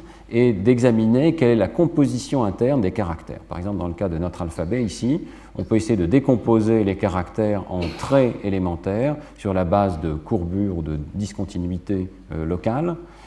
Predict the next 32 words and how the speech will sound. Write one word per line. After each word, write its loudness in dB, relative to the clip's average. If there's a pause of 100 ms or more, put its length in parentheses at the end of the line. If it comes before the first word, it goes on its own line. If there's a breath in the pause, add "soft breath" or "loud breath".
(120)
Et, 4
euh, 2
la 0
première 0
chose -6
extrêmement -4
simple -2
qu'il -2
a -2
faite, -6
c'est -6
simplement -6
de 0
compter -2 (320 loud breath)
combien 2 (180)
de 0
traits 2
élémentaires 2
sont -2
présents 0
à 0
l'intérieur -2
de -4
ces -8
caractères. -12 (520 loud breath)
Et, 6
euh, 0
une 4
régularité 0
très -4
simple -2
apparaît, -4